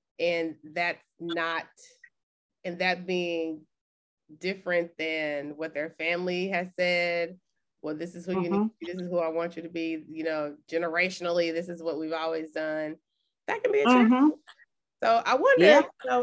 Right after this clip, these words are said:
Speaker 1: as a mom, when you think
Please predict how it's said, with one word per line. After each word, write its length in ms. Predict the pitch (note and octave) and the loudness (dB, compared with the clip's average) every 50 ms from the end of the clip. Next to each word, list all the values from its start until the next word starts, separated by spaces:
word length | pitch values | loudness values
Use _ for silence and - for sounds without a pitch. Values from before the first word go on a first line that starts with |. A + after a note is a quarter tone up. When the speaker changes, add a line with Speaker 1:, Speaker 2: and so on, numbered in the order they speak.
| - | 0
Speaker 1:
as 180 | - A3+ B3+ A3 | 0 -2 0 0
a 60 | A3+ | -2
mom, 720 | A3 A3 A#3 C#4+ F#4 E4 A#3+ F#3 E3+ E3+ E3 F3 G#3 B3+ C4+ - _ _ _ _ _ - - - - - _ _ _ _ _ _ _ _ _ _ _ _ _ _ _ _ - | -2 -2 -2 -2 0 0 0 0 0 -2 -2 -4 -6 -8 -10 -14 _ _ _ _ _ -20 -20 -20 -20 -20 _ _ _ _ _ _ _ _ _ _ _ _ _ _ _ _ -2
when 160 | A3 C4+ C#4 | 0 2 2
you 140 | C4+ C#4 D4 | 2 0 -2
think 340 | C#4+ - D#4 E4 E4 D#4+ | 0 0 2 2 2 0